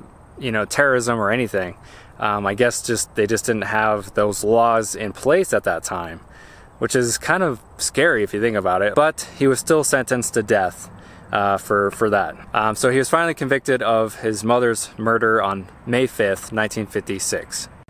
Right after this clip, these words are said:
Um, and he actually was executed not that much longer, like six months later,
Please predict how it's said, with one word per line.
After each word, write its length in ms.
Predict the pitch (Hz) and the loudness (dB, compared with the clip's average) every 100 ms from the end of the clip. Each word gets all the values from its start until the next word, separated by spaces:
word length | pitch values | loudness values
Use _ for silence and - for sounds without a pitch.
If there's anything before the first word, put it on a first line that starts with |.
| - | -2
Um, 320 | 110 110 113 | 2 2 0
and 160 | 113 | -2
he 140 | 123 139 | 2 2
actually 220 | 143 151 | 2 0
was 120 | 127 | 0
executed 680 | 131 139 139 120 120 110 104 | 0 -2 -2 -2 2 2 2
not 240 | 104 139 | 2 0
that 180 | - 139 | 2 0
much 300 | 120 117 - | 0 -4 -2
longer, 460 | 120 123 113 107 101 | 0 0 2 0 2
like 180 | 98 - | 0 0
six 240 | 139 - | -2 -2
months 240 | 123 110 | -4 -2
later, 440 | 110 113 107 98 | 2 2 2 0